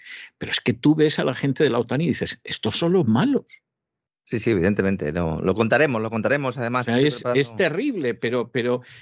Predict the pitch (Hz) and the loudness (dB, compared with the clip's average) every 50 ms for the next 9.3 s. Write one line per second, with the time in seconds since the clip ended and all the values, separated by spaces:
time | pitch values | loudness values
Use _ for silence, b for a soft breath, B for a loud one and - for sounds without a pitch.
0 | B B - 202 - - - - 143 147 147 143 143 143 - 143 135 131 135 131 | B B -8 -8 -8 -8 -8 -8 -8 -10 -8 -8 -8 -6 -4 0 2 2 2 4
1 | - 170 185 180 233 226 226 220 190 160 165 - - 196 190 220 190 160 139 - | 4 2 2 4 4 4 4 4 2 -4 -2 0 0 0 0 0 -2 -2 -2 -2
2 | - 131 185 233 185 123 - 113 110 151 180 175 - - - 208 185 - - - | 0 0 0 -2 -4 -4 -4 0 2 2 2 0 0 0 0 0 0 0 -4 -8
3 | _ - 113 101 101 101 98 110 131 165 175 180 160 165 175 175 190 185 - - | _ -2 -2 0 0 0 0 0 0 0 -2 -2 -4 -2 -2 -2 -4 -4 -2 -2
4 | - 175 196 - - - 180 180 131 196 277 254 82 87 - - - 147 139 - | -2 0 0 0 -2 -2 0 0 0 0 0 -2 -2 -2 -2 2 2 2 2 0
5 | B B B B B B B 120 117 123 120 - - 110 98 101 104 - - 131 | B B B B B B B 2 2 2 2 0 -2 0 0 0 -2 0 4 4
6 | 170 190 185 - - 170 175 196 185 139 - 113 113 127 175 202 185 131 98 101 | 4 4 4 0 -2 -2 0 0 -2 -2 -2 -2 -2 -2 -2 -4 -4 -6 -6 -4
7 | 101 110 147 180 196 180 - - 135 127 113 101 101 101 95 98 98 95 - 127 | 0 2 2 2 2 0 -2 -4 -2 -2 0 0 0 0 2 0 0 0 2 2
8 | 147 175 185 202 196 - 113 104 - 104 98 120 170 185 - - - - - - | 2 2 0 -2 -2 -4 -4 -4 -2 -2 0 0 -2 -2 -4 -6 -8 -10 -10 -6
9 | 101 101 98 87 80 | -4 -2 -2 -2 -4